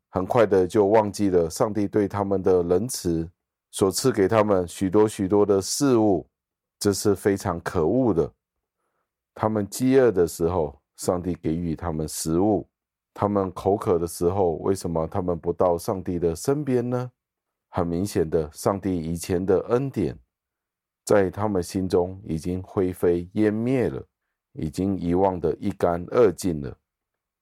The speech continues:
他们的不信也是非常的明显，因为他们并没有期望，也没有向上帝提出任何的要求。他们的骄傲就显露在他们敢于责备上帝的这件事情当中。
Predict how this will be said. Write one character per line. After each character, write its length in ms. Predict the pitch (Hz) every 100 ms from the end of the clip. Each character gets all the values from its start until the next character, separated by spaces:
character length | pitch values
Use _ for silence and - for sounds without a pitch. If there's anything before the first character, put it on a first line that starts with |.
| _
他 140 | -
们 160 | 110 107
的 80 | 101
不 200 | - 98
信 400 | - 151 113 69 -
也 160 | - 78
是 200 | - 90
非 200 | - 110
常 240 | 101 87
的 140 | 85
明 220 | 78 80 87
显， 300 | - 73 62 _ _ _ _ _ -
因 160 | 101
为 140 | 107 92
他 160 | 101
们 180 | 107 101 92
并 200 | 123 92
没 140 | 95
有 160 | 92 73
期 340 | - - 90
望， 320 | 101 131 95 60 _ _ _ _
也 140 | - 87
没 160 | 92
有 100 | 104
向 280 | 92 110 92
上 240 | - 104
帝 220 | 90 98 78
提 220 | - 87
出 340 | - 101 92
任 200 | 95 104
何 180 | 92 87
的 180 | 85 85
要 260 | 90 123 147
求。 440 | - 85 69 69 _ _ _
他 160 | - 117
们 140 | 113
的 80 | 104
骄 200 | 101 104
傲 360 | 98 104 87 -
就 160 | - 101
显 260 | 92 90
露 140 | 90 98
在 240 | 95 90
他 160 | 87 107
们 160 | 98
敢 240 | 87 80 78
于 140 | 80
责 220 | 82 90
备 200 | 87 101
上 320 | 85 - 135 107
帝 140 | 98
的 220 | 82 78
这 180 | 69 90
件 220 | 78 82
事 180 | 76 85
情 240 | - 71 69
当 220 | 78 71
中。 260 | 80 69